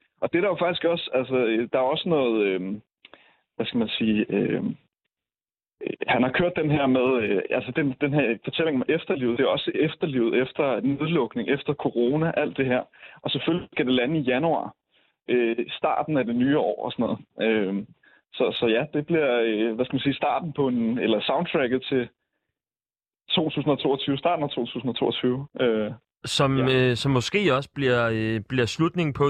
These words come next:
Speaker 2: The Weeknd-projektet. Øh, hvad, øh, hva-, altså, hvad tror du, at, øh, Albert Tesfayes fremtid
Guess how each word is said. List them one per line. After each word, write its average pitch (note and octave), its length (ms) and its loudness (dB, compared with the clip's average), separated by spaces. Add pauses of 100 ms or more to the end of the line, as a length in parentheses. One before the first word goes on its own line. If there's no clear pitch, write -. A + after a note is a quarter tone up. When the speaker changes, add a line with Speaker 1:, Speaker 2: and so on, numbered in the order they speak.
Speaker 2:
The C3+ 160 -2
Weeknd-projektet. C#3+ 1300 -2
Øh, A#2+ 160 0
hvad, E3 220 0 (180)
øh, C3+ 180 -2
hva-, A2+ 260 -6 (460)
altså, D#3 180 0
hvad G3 140 0
tror A3 300 0
du, G#3 400 -4
at, D3 320 -2
øh, B2 460 2
Albert B2 180 -2
Tesfayes C#3 580 -2
fremtid D3 380 -2